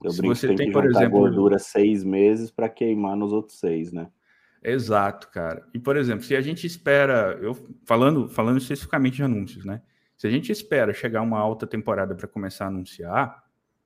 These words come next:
Speaker 2: tá errado, né? A gente precisa anunciar quando as pessoas começam a realmente consumir, a procurar o produto.
Speaker 1: Sim.
Speaker 2: Então, é, é certo que a gente analise, por exemplo, ferramentas como,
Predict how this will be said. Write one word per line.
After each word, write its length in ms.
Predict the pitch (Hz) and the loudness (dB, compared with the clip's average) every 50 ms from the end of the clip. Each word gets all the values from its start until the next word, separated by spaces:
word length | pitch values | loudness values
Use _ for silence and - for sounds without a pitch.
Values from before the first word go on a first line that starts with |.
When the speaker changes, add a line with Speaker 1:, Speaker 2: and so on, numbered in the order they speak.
| _ _ _ _ _ 214 202 - | _ _ _ _ _ -20 -20 -16
Speaker 2:
tá 80 | - | -14
errado, 440 | - 113 156 147 160 143 113 92 - - _ _ _ _ _ _ | -10 -6 -4 -2 -2 -2 -2 -4 -10 -16 _ _ _ _ _ _
né? 120 | - 95 95 | -12 -8 -6
A 120 | 104 101 | -4 -4
gente 160 | 98 110 110 | -4 -6 -6
precisa 340 | - 123 120 - 127 120 135 | -6 -6 -4 -2 0 2 4
anunciar 480 | 123 120 123 123 123 - 101 92 98 113 | 4 4 4 2 0 -4 -4 -4 -4 -6
quando 200 | - - 147 147 | -8 -8 -8 -8
as 80 | 160 - | -8 -8
pessoas 420 | _ - 127 - - 123 135 - | _ -10 -10 -8 -8 -10 -10 -10
começam 600 | - - - - 127 113 120 127 - - 170 170 208 | -12 -10 -8 -4 -4 -2 -2 -4 -6 -8 -12 -12 -12
a 100 | 220 - | -14 -14
realmente 300 | - 170 185 180 175 - | -10 -8 -6 -6 -6 -6
consumir, 480 | - - 170 170 - - 180 147 147 139 | -6 -6 -6 -6 -4 -2 0 0 2 2
a 40 | 107 | 0
procurar 360 | - - 95 - - 120 127 | -2 -4 -6 -2 0 0 0
o 60 | 139 | 0
produto. 480 | 139 - 170 165 127 107 90 - _ _ _ _ _ _ _ _ _ _ _ - | -2 -4 -4 -2 -2 -2 -4 -4 _ _ _ _ _ _ _ _ _ _ _ -18
Speaker 1:
Sim. 180 | 92 87 82 87 | -16 -16 -10 -6
Speaker 2:
Então, 720 | 107 113 110 - 123 120 135 139 147 147 131 123 123 - - - _ _ _ _ | -6 -6 -4 -2 -2 0 2 2 2 2 0 -2 -4 -8 -14 -20 _ _ _ _
é, 300 | - 107 110 107 104 - - | 0 0 0 0 -2 -2 -2
é 60 | 127 147 | -2 -2
certo 440 | - - - 147 143 180 180 - | -2 -2 0 0 0 0 -2 -4
que 100 | 160 - | -6 -4
a 40 | 143 | -2
gente 220 | 131 143 139 - 147 | 0 0 0 -2 -2
analise, 420 | 127 143 139 120 123 135 123 123 | -2 0 2 2 2 2 0 -2
por 140 | - 123 120 | -4 -4 -4
exemplo, 220 | 113 117 110 113 | -2 -4 -4 -6
ferramentas 600 | - 127 131 127 113 110 113 123 123 123 127 120 | -6 -6 -4 -4 -4 -4 -4 -4 -6 -6 -10 -12
como, 600 | - - 143 143 147 151 151 147 139 120 - - | -10 -8 -8 -6 -6 -4 -4 -2 -2 -4 -6 -8